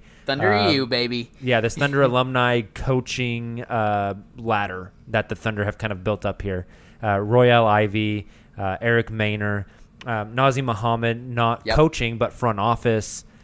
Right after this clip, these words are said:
Speaker 1: Nick
Speaker 2: Uh,
Speaker 1: Collison just maintaining a advisory role with the team since he's
Speaker 2: Yeah,
Speaker 1: retired.
Speaker 2: hopefully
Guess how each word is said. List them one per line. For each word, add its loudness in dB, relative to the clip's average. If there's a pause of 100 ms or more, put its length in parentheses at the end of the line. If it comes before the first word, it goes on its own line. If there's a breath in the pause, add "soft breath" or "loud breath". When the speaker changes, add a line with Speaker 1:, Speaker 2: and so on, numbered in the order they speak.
(140 soft breath)
Speaker 1:
Nick -10
Speaker 2:
Uh, -6
Speaker 1:
Collison 0
just -4 (180)
maintaining -6
a -4
advisory -6
role -4
with -8
the -16
team -10
since -12
he's -10
Speaker 2:
Yeah, 2
Speaker 1:
retired. -2 (120)
Speaker 2:
hopefully -2